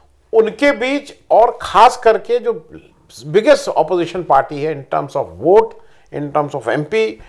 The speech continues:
कांग्रेस के बीच वो एक उस सेतु का काम कर रहे हैं। रविवार को हरियाणा में इंडियन नेशनल लोकदल जो आईएनएलडी कहलाती है, उसके इनिशिएटिव पर चौधरी देवीलाल जी के, अ, जन्मदिन पर एक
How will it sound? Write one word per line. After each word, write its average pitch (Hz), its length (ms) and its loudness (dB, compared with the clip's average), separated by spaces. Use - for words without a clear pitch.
कांग्रेस 220 380 6
के 208 120 -2
बीच 160 340 -8
वो 165 140 -2
एक 160 300 -6
उस - 460 -10
सेतु 185 340 2
का 147 100 4
काम 117 240 2
कर 90 160 -4
रहे 76 140 -14
हैं। - 200 -20
रविवार 208 460 6
को 196 580 0
हरियाणा 190 540 2
में 226 400 -6
इंडियन 202 240 0
नेशनल 208 280 -2
लोकदल 185 520 2
जो - 300 -12
आईएनएलडी 165 800 -2
कहलाती 143 440 2
है, 147 280 -4
उसके 285 360 2
इनिशिएटिव 175 680 0
पर 202 440 -2
चौधरी 165 300 2
देवीलाल 175 480 4
जी 170 140 -6
के, 170 300 -4
अ, - 420 -8
जन्मदिन 160 400 0
पर 220 180 -2
एक 214 200 -4